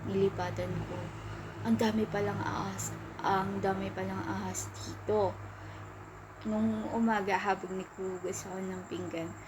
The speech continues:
tas may nakita akong gray na ahas. Alam nyo ba yun? And then, nung naglalakad kami nung alaga ko, may nakita naman, may nakita na naman akong ahas na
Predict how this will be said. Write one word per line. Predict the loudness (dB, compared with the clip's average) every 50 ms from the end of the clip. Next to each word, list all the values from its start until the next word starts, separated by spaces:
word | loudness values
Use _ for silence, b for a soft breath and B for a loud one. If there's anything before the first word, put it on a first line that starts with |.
| B B B B B
tas | -4 -2 0
may | 0 2 2
nakita | 2 6 8 8 6 6 4 2 2 2
akong | 2 0 0 -2 -2 -2
gray | 0 0 0 2 0 -2 -2
na | -2
ahas. | -2 -2 -2 -2 -4 -4 -4 -6 -4 -2 0 0 0 0 -2 -4 -6 -8 -8 -8 -8 -8 -6 -4
Alam | -2 -2 0 0 0
nyo | 0 -2 -2
ba | 0 0
yun? | 0 0 0 0 0 0 0 -2 -4 -4 -4 B B B B B B B B
And | 0 2 4
then, | 6 6 6 4 4
nung | 2 0 0
naglalakad | 0 0 4 4 6 6 4 4 2 0 -2 -2 -2
kami | -2 -2 -2 -2 -4
nung | -4 -4 -4 -2 0
alaga | 0 0 0 -2 -2 -2 -2 -2 -2 -4 -4
ko, | -6 -6 -6 -4 -4
may | -2
nakita | 0 0 2 2 2 0 2 2
naman, | 2 2 2 0 0 0 -2 -4 -4 -4 -4 0 4
may | 4 4 4
nakita | 4 2 2 0 -2 -2 0 -2
na | 0 0
naman | 0 -2 -2 -2 -2 -2 -2 -4
akong | -4 -4 -6 -6 -6 -6 -8 B B B B B B B B -2
ahas | 2 4 4 4 4 0 -2 -4 -4 -4 -4
na | -2 -2 0 0 0 0